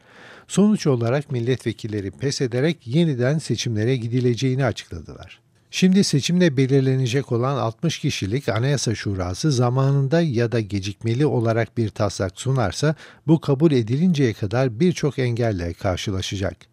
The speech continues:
Bir sonraki geçici parlamentonun anayasa metnini onaylaması gerekiyor. Libyalıların üçte ikisinin düzenlenecek referandumda bunu onaylaması da zorunlu. Ortada fazlasıyla tartışmalı nokta var.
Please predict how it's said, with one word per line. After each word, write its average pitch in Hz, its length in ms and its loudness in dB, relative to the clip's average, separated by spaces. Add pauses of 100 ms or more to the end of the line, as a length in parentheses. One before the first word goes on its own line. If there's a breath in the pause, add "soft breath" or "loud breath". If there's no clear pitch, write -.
(500 loud breath)
Bir 180 140 6
sonraki 156 560 0
geçici 131 380 -2
parlamentonun 131 880 0
anayasa 131 520 0
metnini 110 480 -4
onaylaması 113 680 -2
gerekiyor. 90 680 -6 (440 loud breath)
Libyalıların 156 680 2
üçte 156 300 -2
ikisinin 147 680 -2
düzenlenecek 117 800 -2
referandumda 139 880 -4
bunu 131 200 -2
onaylaması 117 720 -2
da 180 120 0
zorunlu. 107 460 0 (600 loud breath)
Ortada 165 420 2
fazlasıyla 160 680 2
tartışmalı 139 680 0
nokta 131 340 0
var. 85 240 -8